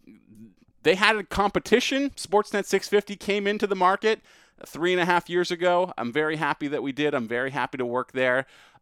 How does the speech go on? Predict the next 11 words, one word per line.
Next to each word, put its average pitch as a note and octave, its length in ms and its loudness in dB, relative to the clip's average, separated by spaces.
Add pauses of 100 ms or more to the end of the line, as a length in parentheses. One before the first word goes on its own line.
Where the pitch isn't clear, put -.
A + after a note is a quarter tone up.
Uh, B2 320 2 (240)
I D#3 140 2
respect F3 460 -4
the E3 100 0
hell D#3 220 0
out D#3 80 -2
of C3+ 80 -6
our C#3+ 120 0
competitor. C3+ 600 -8 (100)
And, B2+ 300 -4
and, C3 280 2